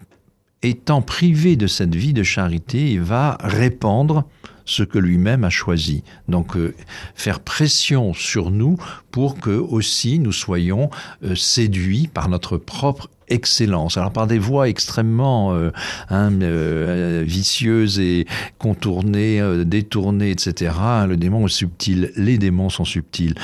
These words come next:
hein. Mais c'est à cela, euh, qu'il nous entraîne. Alors, comment reconnaître,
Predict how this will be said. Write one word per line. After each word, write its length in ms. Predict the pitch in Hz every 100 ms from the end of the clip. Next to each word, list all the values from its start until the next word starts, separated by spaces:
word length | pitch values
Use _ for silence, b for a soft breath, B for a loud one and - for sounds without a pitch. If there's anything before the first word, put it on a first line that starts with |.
| B B
hein. 140 | 78 80 B -
Mais 80 |
c'est 160 | 98 117
à 60 | 110
cela, 380 | - 107 156 151 B B 190
euh, 260 | 95 - - -
qu'il 160 | 104
nous 200 | 110 98
entraîne. 440 | 98 90 90 80 78
Alors, 200 | 95 98
comment 320 | 151 156 156
reconnaître, 600 | 123 110 107 107 101 -